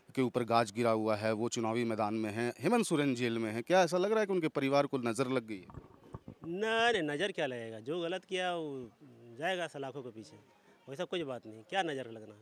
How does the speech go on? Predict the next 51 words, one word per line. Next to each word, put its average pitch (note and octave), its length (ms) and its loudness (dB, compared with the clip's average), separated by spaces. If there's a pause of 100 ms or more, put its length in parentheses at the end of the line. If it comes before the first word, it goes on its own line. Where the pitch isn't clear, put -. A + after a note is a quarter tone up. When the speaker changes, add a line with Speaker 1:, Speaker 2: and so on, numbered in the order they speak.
Speaker 2:
काम G3 300 -4 (460)
करने E3+ 220 -2
के G3 80 -2
लिए F#3+ 80 0
आपको F3+ 160 -4
भेजा E3 240 2
गया F3 140 0
था, C#3+ 100 -8
आप B2 120 -10
काम F#3+ 180 -4
कीजिए। G#3 300 -12 (640)
यहाँ D#3+ 120 -12
तो F#3 140 -10 (380)
हम C#3 140 -12
लोग D3+ 100 -8
आए E3 140 -4
दिन F3 180 -10 (140)
पेपर E3+ 200 -10
में E3+ 100 -10
देख E3 100 -16
रहे - 80 -20
हैं। - 160 -12
Speaker 1:
बीजेपी D#3 380 4
के G3 120 6
पच्चीस F3 440 4
नेता C#3+ 280 8
थे, F2+ 200 -4 (160)
उन A2+ 120 0
पर C#3 140 0
भ्रष्टाचार C3+ 560 4
का B2+ 160 4
आरोप A#2 200 4
था। - 260 -12 (560)
पच्चीस G#3 500 6
नेता D#3 360 8
जो E3 160 8
हैं D3 140 4
वो D#3+ 300 6
बीजेपी A#2+ 380 -2
में C#3+ 100 2
शामिल G#2+ 340 2
हो E2 140 -10
गए, D2 140 -14 (420)
वो, D3 240 8 (180)
अ, A#2+ 140 2
जो A#2+ 160 0
है, C#3+ 120 4
अ, A2+ 360 0
यूपीए C#3 380 4
में A#2 140 2
थे, - 200 -14